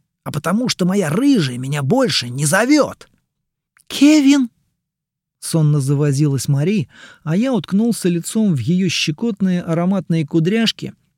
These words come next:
забивая горькое послевкусие кошмара сладостью реальности.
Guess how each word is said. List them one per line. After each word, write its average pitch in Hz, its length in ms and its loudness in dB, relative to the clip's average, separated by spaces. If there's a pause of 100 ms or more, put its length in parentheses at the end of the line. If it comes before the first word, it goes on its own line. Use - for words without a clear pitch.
(140)
забивая 185 640 0
горькое 160 560 0
послевкусие 160 840 -2
кошмара 185 600 -2
сладостью 180 800 -2
реальности. 160 840 -4